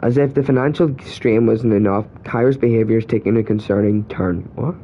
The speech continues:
She seems to be losing control and has been resorting to invasive tactics. I've caught her taking pictures of me in public places.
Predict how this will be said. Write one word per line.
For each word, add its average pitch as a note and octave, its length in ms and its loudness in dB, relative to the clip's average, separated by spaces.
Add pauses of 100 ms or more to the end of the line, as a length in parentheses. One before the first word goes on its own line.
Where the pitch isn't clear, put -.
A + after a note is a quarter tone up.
(680)
She - 140 -4
seems D3 340 0
to D#3+ 100 -2
be D3 80 2
losing B2 360 2
control A#2 440 2
and G2+ 120 0
has A2 120 0
been A2+ 200 0
resorting A2+ 420 0
to - 160 -2
invasive A2 1040 -2
tactics. - 600 -6 (380)
I've A2+ 180 -2
caught C3 180 0
her D3+ 80 2
taking B2+ 360 0
pictures C3+ 460 -2
of B2 80 2
me A2+ 120 2
in A2+ 100 0
public - 520 -4
places. - 580 -2